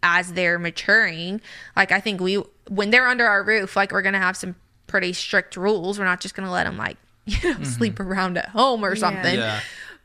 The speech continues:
Speaker 1: But I think that it will not be as strict.
Speaker 4: And it was the day before your wedding, right, that you guys signed the contract that effectively said,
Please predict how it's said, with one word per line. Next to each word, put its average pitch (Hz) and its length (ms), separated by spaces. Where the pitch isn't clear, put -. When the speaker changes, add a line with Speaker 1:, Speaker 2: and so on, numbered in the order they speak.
Speaker 1:
But 262 240
I 247 180
think 294 360
that 220 380
it 208 160
will 208 160
not 208 380
be 185 260
as 175 720
strict. - 840
Speaker 4:
And 160 100
it 175 40
was 170 100
the 165 80
day 143 200
before 175 280
your 139 140
wedding, 117 300
right, 110 220
that 117 80
you 117 120
guys 113 300
signed 117 480
the 113 80
contract 113 580
that 117 100
effectively 113 520
said, 110 460